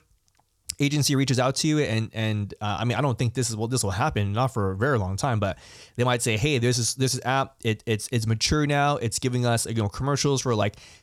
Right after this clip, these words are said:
TikTok and Instagram or whatever the social media is at, at the,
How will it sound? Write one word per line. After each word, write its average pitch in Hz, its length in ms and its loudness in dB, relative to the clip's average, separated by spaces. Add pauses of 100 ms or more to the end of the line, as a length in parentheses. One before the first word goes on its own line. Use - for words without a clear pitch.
TikTok 151 400 0
and 120 100 0
Instagram 143 460 0
or 117 60 0
whatever 117 220 0
the 117 100 0
social 131 300 -2
media 131 180 0
is 131 100 0
at, 127 160 -8
at 117 220 -2
the, 110 240 0